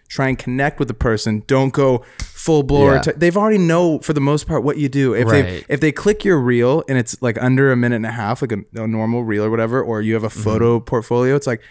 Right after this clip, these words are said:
Speaker 1: they know what you do.
Speaker 2: Yeah.
Speaker 3: Right.
Speaker 1: They, they're aware of, they're like, "I'm coming to said person for the problem," and you gotta get 'em out, get it out of the problem.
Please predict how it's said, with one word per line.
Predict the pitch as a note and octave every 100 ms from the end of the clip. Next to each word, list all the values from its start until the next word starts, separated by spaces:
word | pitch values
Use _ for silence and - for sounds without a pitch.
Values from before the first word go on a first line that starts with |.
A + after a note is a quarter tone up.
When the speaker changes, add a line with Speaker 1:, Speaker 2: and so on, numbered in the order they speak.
| -
Speaker 1:
they | -
know | C#3+ F3+
what | E3+ D#3+ -
you | C3
do. | A2+ C#3 C#3 A#2+
Speaker 2:
Yeah. | F#2+ D2+
Speaker 3:
Right. | G#2 F#2+
Speaker 1:
They, | F2+
they're | C#3+ D3+ D3
aware | C#3 C#3 C#3 D#3 D#3 C#3
of, | A#2
they're | A2+
like, | A2+ A2 -
"I'm | C#3 D3+
coming | D#3 D#3
to | C#3+
said | - B2+
person | B2+ B2+ B2
for | A2+ - - C#3
the | B2
problem," | C3+ A2 G2+
and | E2+ G2+
you | B2
gotta | A#2+ G#2+
get | G#2
'em | G2 G#2
out, | A2+ A2+
get | A#2
it | A2+
out | B2
of | A2
the |
problem. | - - D#2+ -